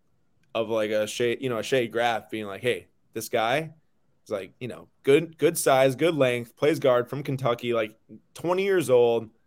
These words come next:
decent numbers, can learn from some dudes in the Clippers." Obviously, he got traded, but he ended up turning into a beast, that guy. Man, Shai is so good, and he played the,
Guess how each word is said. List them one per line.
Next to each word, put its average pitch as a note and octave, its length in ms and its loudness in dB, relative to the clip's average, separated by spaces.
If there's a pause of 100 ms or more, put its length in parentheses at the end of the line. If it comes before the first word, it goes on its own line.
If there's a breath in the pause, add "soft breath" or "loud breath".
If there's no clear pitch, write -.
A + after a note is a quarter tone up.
(160)
decent D3+ 320 -2
numbers, B2 440 -2
can A2+ 200 -12
learn B2+ 180 -2
from C3 200 -8
some B2+ 140 -10
dudes A#2+ 220 -6
in A2+ 80 -6
the A2 80 -10
Clippers." G#2+ 360 -6
Obviously, G#2+ 360 -4
he G2 60 -4
got F#2 140 -6
traded, G#2 420 -2
but G2 260 -6 (400)
he D3 140 2
ended D#3+ 160 2
up - 80 -14
turning C3+ 240 0
into G#2+ 180 -6
a F#2 60 -8
beast, G#2 360 -10
that E2 200 -10
guy. D#2+ 180 -16 (280)
Man, F2 160 -16
Shai - 160 -4
is C#3 280 0
so B2+ 240 -2
good, B2 300 -2
and B2 80 -6
he G#2+ 80 -10
played B2+ 240 -4
the, B2+ 120 -4